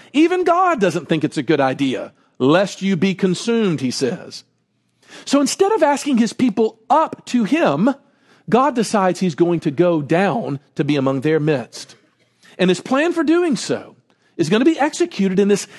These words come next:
elaborate tent slash temple. And the next thing you know, you get bombarded with these dozens of chapters over these extremely technical and specific architectural blueprints for building this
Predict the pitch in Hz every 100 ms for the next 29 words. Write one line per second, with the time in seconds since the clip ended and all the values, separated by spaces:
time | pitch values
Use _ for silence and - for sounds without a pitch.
0 | - - 190 175 214 294 302 302 302 _
1 | _ - 254 277 214 _ - - 214 240
2 | 226 - - 240 - 104 123 _ _ _
3 | _ _ _ _ 190 208 262 220 170 165
4 | 190 131 170 170 135 170 220 156 - -
5 | _ - 180 180 127 123 185 254 311 196
6 | 160 147 - - 254 269 120 113 120 -
7 | - - 190 196 202 202 - - 247 285
8 | 233 143 - 277 277 269 269 254 240 143
9 | - - 143 - 285 233 240 233 - -
10 | _ - 196 277 208 254 - 247 233 185
11 | 247 - - 117 131 - - - _ _
12 | 226 190 196 208 202 196 -